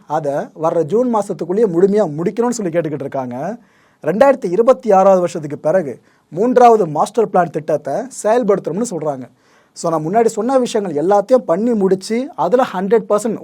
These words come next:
ஓகேப்பா, எல்லாம் முடிச்சாச்சுன்னு ரிசல்ட் வந்த பிற்பாடு தான் ரெண்டாயிரத்தி இருபத்தாறுக்கு பிறகு தேர்ட் மாஸ்டர் பிளான். மக்களே, இந்த கான்டென்ட்டை பொறுத்த வரைக்கும் நாமெல்லாம் சிந்திக்க வேண்டிய முக்கியமான ஒரே ஒரு விஷயம் என்னன்னு பாத்தீங்கன்னா, எழுத்துக்களா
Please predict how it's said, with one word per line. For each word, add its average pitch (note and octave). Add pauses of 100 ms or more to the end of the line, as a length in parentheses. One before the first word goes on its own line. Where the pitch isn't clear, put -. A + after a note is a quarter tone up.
ஓகேப்பா, F#3+
எல்லாம் F#3+
முடிச்சாச்சுன்னு G3+
ரிசல்ட் G#3+
வந்த F3+
பிற்பாடு F3
தான் C#3+ (420)
ரெண்டாயிரத்தி G#3
இருபத்தாறுக்கு G3
பிறகு A3 (160)
தேர்ட் A#3+
மாஸ்டர் F3
பிளான். C3+
மக்களே, F#3
இந்த D#3
கான்டென்ட்டை G3
பொறுத்த D3
வரைக்கும் B2
நாமெல்லாம் G3+
சிந்திக்க G3
வேண்டிய F3+
முக்கியமான G3+
ஒரே D#3+
ஒரு A3+
விஷயம் D#3+
என்னன்னு D3
பாத்தீங்கன்னா, C#3 (840)
எழுத்துக்களா A3+